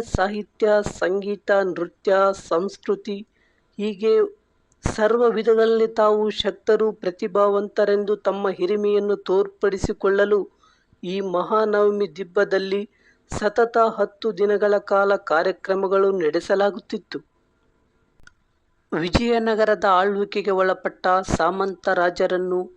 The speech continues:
ಮಾಂಡಲಿಕರನ್ನು ಹಾಗೂ ತಮ್ಮ ಸೇನಾ ಬಲಕ್ಕೆ ಶಕ್ತಿ ತುಂಬುವ ಹಾಗೂ ಸಾಮ್ರಾಜ್ಯಕ್ಕೆ ಆರ್ಥಿಕವಾಗಿ ಸಹಾಯ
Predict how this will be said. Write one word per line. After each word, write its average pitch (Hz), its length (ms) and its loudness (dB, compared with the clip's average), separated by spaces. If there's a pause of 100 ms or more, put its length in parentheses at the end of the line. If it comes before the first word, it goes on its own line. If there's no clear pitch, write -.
(340)
ಮಾಂಡಲಿಕರನ್ನು 214 1120 0 (100)
ಹಾಗೂ 202 220 -2 (180)
ತಮ್ಮ 196 240 -2 (100)
ಸೇನಾ 202 320 -2 (160)
ಬಲಕ್ಕೆ 190 400 -4 (140)
ಶಕ್ತಿ - 320 -10 (160)
ತುಂಬುವ 190 320 0 (220)
ಹಾಗೂ 185 280 0 (560)
ಸಾಮ್ರಾಜ್ಯಕ್ಕೆ 214 840 -2 (200)
ಆರ್ಥಿಕವಾಗಿ 202 760 -2 (200)
ಸಹಾಯ 196 420 0